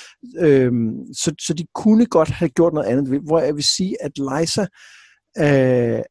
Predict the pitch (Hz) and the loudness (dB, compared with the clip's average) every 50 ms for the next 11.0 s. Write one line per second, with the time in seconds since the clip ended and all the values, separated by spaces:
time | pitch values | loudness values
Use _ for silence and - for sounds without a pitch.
0 | _ - - 160 143 127 - 160 143 - - - - - 180 165 156 175 214 202 | _ -8 -4 -4 -4 -4 -4 -6 -6 -6 -6 -8 -4 0 2 2 4 4 4 2
1 | 180 165 170 170 262 190 160 151 143 139 123 123 139 147 143 - - _ _ _ | 2 2 0 -2 -4 -4 -2 -2 0 0 2 2 4 2 2 0 -6 _ _ _
2 | _ _ _ _ - - 151 139 131 123 117 107 104 101 107 - - - 139 120 | _ _ _ _ -4 0 2 4 4 4 4 4 2 0 -2 -4 -4 -4 -2 -2
3 | 113 - - 120 120 - - - 190 214 233 233 220 185 185 196 180 165 160 160 | 0 0 -2 -2 -4 -4 0 2 2 2 2 0 -2 0 2 2 2 2 0 -2
4 | - - 127 113 - 117 113 - - - - 113 101 87 - - 147 139 139 165 | -2 -2 -2 -2 -2 -4 -6 -6 -8 -8 -8 -8 -8 -10 -8 -4 -2 -2 0 0
5 | 190 196 - _ _ _ _ _ _ - - - - - 147 135 131 127 135 - | -2 -4 -8 _ _ _ _ _ _ -18 -14 -6 -2 0 2 2 2 0 -2 -2
6 | - 147 127 123 123 117 110 110 107 104 101 98 110 - _ _ _ _ _ _ | -4 -2 0 0 0 0 -2 -2 -4 -4 -6 -8 -8 -12 _ _ _ _ _ _
7 | _ _ _ _ _ - - - - 156 143 135 113 135 123 - - 135 127 - | _ _ _ _ _ -14 -12 -6 -4 -2 -2 -2 -2 -4 -4 0 0 0 0 0
8 | - 135 117 - - - 151 143 147 165 190 190 165 - - - 147 143 147 156 | -4 -6 -6 -4 -2 0 2 4 4 4 2 2 0 0 0 0 2 2 2 2
9 | 165 160 - 135 123 120 131 135 135 147 - 151 - - - 135 127 123 123 - | -2 -2 0 0 0 2 0 0 -4 -4 -6 -8 -8 -6 -2 -2 0 0 -2 -4
10 | _ _ _ _ _ _ _ _ _ _ - - - 127 123 123 127 120 101 - | _ _ _ _ _ _ _ _ _ _ -8 -4 0 2 2 2 2 2 0 -2